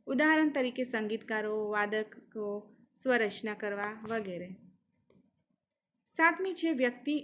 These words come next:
અંતર્ગત બુદ્ધિ. મનની અંદર વધુ વિચારધારણા કરતા હોય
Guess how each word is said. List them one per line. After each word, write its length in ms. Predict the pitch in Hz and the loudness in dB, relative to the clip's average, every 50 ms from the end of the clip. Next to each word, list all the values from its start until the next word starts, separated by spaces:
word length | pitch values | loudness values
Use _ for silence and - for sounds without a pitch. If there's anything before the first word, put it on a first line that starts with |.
| - - - | -6 -6 -2
અંતર્ગત 500 | 226 233 240 233 277 269 247 - 240 220 | 0 0 2 2 2 2 2 0 -2 -4
બુદ્ધિ. 520 | 214 214 202 196 175 170 196 180 185 185 - - - _ _ _ _ _ _ _ _ - | -4 -4 -6 -6 -6 -8 -10 -10 -10 -12 -14 -18 -20 _ _ _ _ _ _ _ _ -2
મનની 360 | 226 233 262 294 320 349 370 | 0 2 4 4 4 2 2
અંદર 240 | 359 339 320 311 320 | 2 4 4 4 4
વધુ 260 | 285 262 240 226 269 | 4 2 2 2 2
વિચારધારણા 640 | 269 262 226 - 247 233 233 233 240 233 233 240 233 | 2 2 0 0 0 0 0 0 0 0 2 0 0
કરતા 360 | 233 233 226 220 220 - 233 | 0 -2 -4 -4 -2 -4 -4
હોય 220 | 240 262 294 254 | -2 0 -2 -2